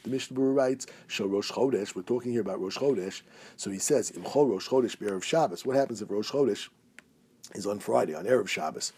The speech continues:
Vay Rosh Chodesh Rak Yom Echad, and it's only a one day Rosh Chodesh, just Friday. V'shachach b'mincha lahaskir shel Rosh Chodesh, and by Mincha time you forgot to mention that it's Rosh Chodesh,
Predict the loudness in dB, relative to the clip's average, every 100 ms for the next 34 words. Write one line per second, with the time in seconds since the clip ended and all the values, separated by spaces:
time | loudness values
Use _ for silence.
0 | -14 -20 2 6 6 4 2 2 2 2
1 | 2 0 -2 -6 -8 -2 0 0 0 0
2 | 2 2 2 2 2 0 0 -2 0 0
3 | 0 -2 -12 _ -20 -14 -8 4 8 8
4 | 4 -4 -2 -4 0 -2 0 0 0 2
5 | 4 4 2 -4 -2 -4 -4 -8 -8 -6
6 | -6 -4 -4 -4 0 0 0 -2 -2 0
7 | 0 -2 -4 -4 -6 -4 -2 -4 -6 -8
8 | -6 -8 -4 -6